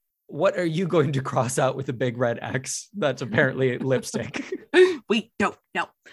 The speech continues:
Speaker 2: Um, I'm gonna do yours. I'm gonna do a lack of something.
Speaker 1: Okay.
Speaker 2: Um, they, in the book, make a duplicate of the locket.
Speaker 1: Yes.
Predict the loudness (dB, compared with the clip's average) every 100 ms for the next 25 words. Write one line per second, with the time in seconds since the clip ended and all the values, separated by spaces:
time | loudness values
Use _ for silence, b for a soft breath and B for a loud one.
0 | B B _ 6 6 4 -4 -2 0 2
1 | -2 -4 -6 -4 -2 -2 -2 -4 -6 -4
2 | -2 -2 -4 -4 -2 -2 -2 -6 -8 -8
3 | -10 -10 -12 -12 -16 b b _ _ _
4 | _ -12 -4 0 0 0 -6 -16 _ _
5 | _ _ _ _ _ -6 -2 -2 -2 -2
6 | -4 -4 -6 -6 -8 -8 -8 -12 -10 -10
7 | -8 -10 -8 -8 -8 -8 -8 -8 -16 -16
8 | -10 -6 -6 -8 -14 -16 _ _ _ _
9 | _ _ -12 -10 -10 -14 -20